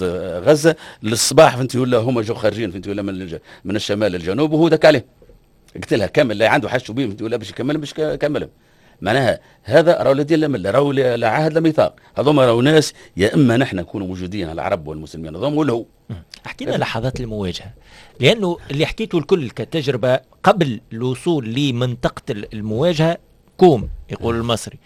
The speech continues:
Speaker 2: ال-، ال-، ال-، ليله المواجهه واثناء المواجهه كيفاش عشتوها
Speaker 1: هو،
Speaker 2: ك-،
Speaker 1: هو احنا
Speaker 2: كمشاركين
Speaker 1: س-،
Speaker 2: في
Speaker 1: هو احنا
Speaker 2: الاسطول؟
Speaker 1: سفينتنا، آه، بقى لها ثمانية وعشرين ميل على،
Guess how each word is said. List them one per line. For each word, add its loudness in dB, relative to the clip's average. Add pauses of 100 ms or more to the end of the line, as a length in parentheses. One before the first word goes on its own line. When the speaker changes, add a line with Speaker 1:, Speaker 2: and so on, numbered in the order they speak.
(640)
Speaker 2:
ال-، -8 (100)
ال-، -10 (100)
ال-، -10 (120)
ليله -2
المواجهه 0
واثناء -4
المواجهه -8
كيفاش -8
عشتوها -4
Speaker 1:
هو، -6
Speaker 2:
ك-، -4
Speaker 1:
هو -2
احنا -2
Speaker 2:
كمشاركين 2
Speaker 1:
س-، -4
Speaker 2:
في 0
Speaker 1:
هو 4
احنا 0
Speaker 2:
الاسطول؟ -4
Speaker 1:
سفينتنا، -8 (320)
آه، -10 (140)
بقى -8
لها -8
ثمانية -10
وعشرين -14
ميل -14
على، -14